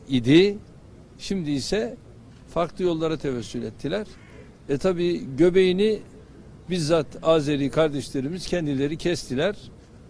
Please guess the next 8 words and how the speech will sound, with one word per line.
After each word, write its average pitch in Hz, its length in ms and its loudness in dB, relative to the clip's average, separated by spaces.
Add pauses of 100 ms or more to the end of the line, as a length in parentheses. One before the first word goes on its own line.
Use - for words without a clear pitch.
(680)
ve 143 280 2 (120)
şu - 220 0
andaki 139 400 0
duruma 165 420 0 (500)
gelindi. 143 420 2
Hayırlı 147 340 2
olsun 120 360 0
diyoruz. 143 480 -2